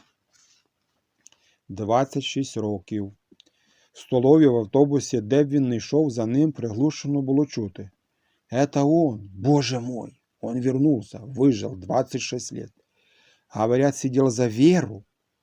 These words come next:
О, доколе ті ан-, антихристи будуть править!» А що було дальше? Як провіряли і перевіряли опікуни? Як знайшов дружину Дору? Коли зустрінешся з ним в Запорізькій області, може, на обласному конгресі, підійди.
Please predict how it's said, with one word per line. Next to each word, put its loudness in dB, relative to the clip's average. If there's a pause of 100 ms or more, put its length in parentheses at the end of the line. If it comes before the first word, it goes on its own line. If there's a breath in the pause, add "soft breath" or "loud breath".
(440)
О, -4
доколе -2
ті -4
ан-, -4
антихристи -4
будуть -4
править!» -4 (960)
А -10
що -2
було 2
дальше? 0
Як 0
провіряли 0
і -4
перевіряли 0
опікуни? -6 (420 soft breath)
Як 0
знайшов -4
дружину -4
Дору? 0 (460)
Коли 0
зустрінешся -4
з -10
ним 0 (200)
в -14
Запорізькій -4
області, -4
може, 0
на -2
обласному -4
конгресі, -6
підійди. -2